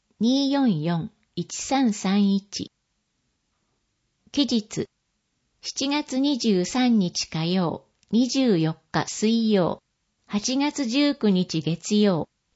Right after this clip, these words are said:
二十一日水曜、二十二日木曜の、いずれか一日。時間、午前九時十五分から午後四時十五分。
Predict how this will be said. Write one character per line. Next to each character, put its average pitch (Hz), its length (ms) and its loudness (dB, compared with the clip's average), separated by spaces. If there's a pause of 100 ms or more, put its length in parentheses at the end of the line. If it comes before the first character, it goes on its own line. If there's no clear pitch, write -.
二 277 180 2
十 247 300 2
一 185 260 2
日 180 320 -2
水 214 400 0
曜、 170 300 0 (340)
二 262 160 2
十 247 280 2
二 175 180 2
日 190 300 0
木 175 320 -2
曜 214 280 2
の、 151 220 -6 (400)
い 196 100 0
ず 262 160 0
れ 262 160 2
か 226 200 -2
一 202 320 0
日。 - 460 -2 (1200)
時 202 180 -2
間、 196 320 0 (640)
午 285 180 2
前 262 240 4
九 - 160 -2
時 240 200 0
十 269 260 2
五 226 140 2
分 180 260 -2
か 165 160 -2
ら 156 160 -2
午 233 140 2
後 220 140 4
四 226 140 4
時 175 160 -2
十 233 300 2
五 175 180 -2
分。 165 300 -8